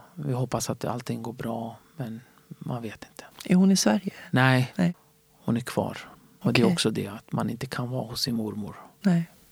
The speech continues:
Speaker 2: Har hon varit här någonting?
Speaker 1: Nej.
Speaker 2: Nej. Så du har inte sett henne på?
Speaker 1: På väldigt, väldigt många år.
Speaker 2: Ja.
Speaker 1: Och det är också
Speaker 2: Al-
Speaker 1: en sån här grej som man...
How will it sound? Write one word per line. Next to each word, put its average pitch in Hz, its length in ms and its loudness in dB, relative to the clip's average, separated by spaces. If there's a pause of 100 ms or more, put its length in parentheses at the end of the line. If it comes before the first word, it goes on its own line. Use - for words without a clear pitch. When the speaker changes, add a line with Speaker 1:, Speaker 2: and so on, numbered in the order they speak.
(200)
Speaker 2:
Har 214 140 4
hon 214 100 8
varit 220 220 6
här 240 160 4
någonting? 175 400 6
Speaker 1:
Nej. - 480 4
Speaker 2:
Nej. 175 240 2 (840)
Så - 160 0
du 202 40 8
har 202 40 8
inte 185 120 4
sett - 240 2
henne 160 180 4
på? 170 280 0 (280)
Speaker 1:
På 120 320 -4 (160)
väldigt, 113 380 -6
väldigt 110 260 -10
många 110 260 -10
år. - 240 -16
Speaker 2:
Ja. 170 200 4 (2000)
Speaker 1:
Och 123 60 2
det 131 60 6
är 147 60 8
också 170 160 4
Speaker 2:
Al- - 20 8
Speaker 1:
en 135 60 6
sån 127 160 4
här 117 100 0
grej 113 260 -4
som 117 200 -4
man... 107 260 -8